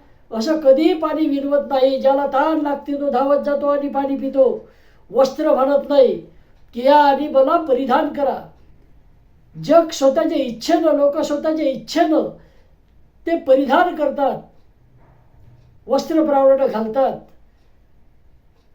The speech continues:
त्याचप्रमाणे पांडुरंग विठ्ठल,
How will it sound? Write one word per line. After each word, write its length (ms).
त्याचप्रमाणे 1080
पांडुरंग 680
विठ्ठल, 500